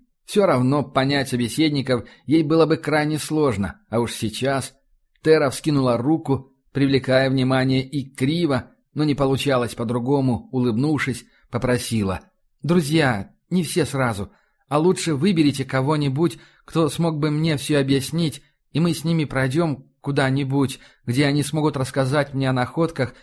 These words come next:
сделанных вашей секцией в более спокойной обстановке». Это предложение позволило перевести впавших в крайнее возбуждение историков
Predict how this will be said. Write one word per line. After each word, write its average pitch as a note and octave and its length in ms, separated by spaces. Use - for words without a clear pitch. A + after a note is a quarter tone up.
сделанных C3+ 540
вашей C3 320
секцией B2 480
в G#2+ 80
более C3 280
спокойной C3+ 600
обстановке». G#2+ 640
Это D3 240
предложение C#3+ 640
позволило C3+ 600
перевести C3 600
впавших C3 580
в - 20
крайнее C3 460
возбуждение B2 680
историков C#3+ 560